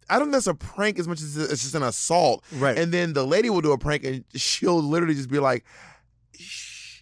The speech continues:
Speaker 1: And her husband's, like, in the kitchen, like, baking or something,
Speaker 2: Uh-huh.
Speaker 1: and she'll just walk up with a cookie sheet
Speaker 2: Uh-huh.
Speaker 1: and just smack him over the head like, like Stone Cold Steve Austin
Speaker 2: Right.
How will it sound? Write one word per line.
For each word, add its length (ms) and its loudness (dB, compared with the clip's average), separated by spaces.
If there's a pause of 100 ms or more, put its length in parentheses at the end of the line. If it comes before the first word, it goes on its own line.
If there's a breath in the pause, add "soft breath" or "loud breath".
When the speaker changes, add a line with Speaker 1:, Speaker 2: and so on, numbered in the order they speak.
(120)
Speaker 1:
And 80 0
her 120 2
husband's, 340 0
like, 340 0
in 140 -2
the 80 -2
kitchen, 380 -4
like, 160 0 (340)
baking 340 0
or 80 0
something, 340 -2
Speaker 2:
Uh-huh. 100 -6 (280 loud breath)
Speaker 1:
and 100 -6
she'll 140 -4
just 120 -4
walk 400 2
up 140 4
with 400 2
a 160 2
cookie 440 -6
sheet 440 -4 (180)
Speaker 2:
Uh-huh. 180 -8 (140)
Speaker 1:
and 160 0
just 260 -2 (380)
smack 520 0
him 80 0
over 160 2
the 120 2
head 300 2
like, 200 -2
like 240 0
Stone 380 2
Cold 260 4
Steve 280 0
Austin 520 4
Speaker 2:
Right. 260 0